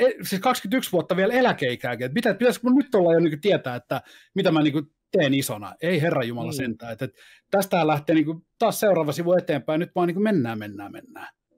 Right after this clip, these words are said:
Speaker 1: Ja tää on,
Speaker 2: Kyllä,
Speaker 1: tää on
Speaker 2: kyllä.
Speaker 1: ehkä, kun sä kysyt ai-, aikaisemminkin, niin tää on ehkä sitä nyt sitä Krister kaksi piste nollaa myös. Et mä voin
Speaker 2: Kyllä.
Speaker 1: sanoa, että mä oon ollut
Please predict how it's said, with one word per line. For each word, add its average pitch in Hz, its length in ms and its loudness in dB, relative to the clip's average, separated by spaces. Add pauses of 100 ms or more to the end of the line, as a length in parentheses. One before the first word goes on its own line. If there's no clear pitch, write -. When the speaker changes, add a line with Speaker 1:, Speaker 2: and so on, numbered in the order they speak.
Speaker 1:
Ja 151 60 -12
tää 220 120 -2
on, 208 60 2
Speaker 2:
Kyllä, 185 60 -2
Speaker 1:
tää 226 100 2
on 196 60 4
Speaker 2:
kyllä. 170 80 2
Speaker 1:
ehkä, 143 180 -4
kun 147 100 -2
sä 156 80 -2
kysyt 156 260 -2
ai-, 160 280 4
aikaisemminkin, 135 520 0
niin 131 120 -2 (320)
tää 214 100 2
on 190 80 2
ehkä 151 200 -2
sitä 151 120 -4
nyt 156 140 0
sitä - 200 -4
Krister 147 380 -4
kaksi - 280 -6
piste 123 200 -14
nollaa 104 380 -8
myös. 101 380 -16 (360)
Et - 160 -10
mä 151 80 2
voin 160 120 2
Speaker 2:
Kyllä. 185 140 2
Speaker 1:
sanoa, 165 100 0
että 151 180 -2
mä 156 100 2
oon 170 120 4
ollut 165 360 2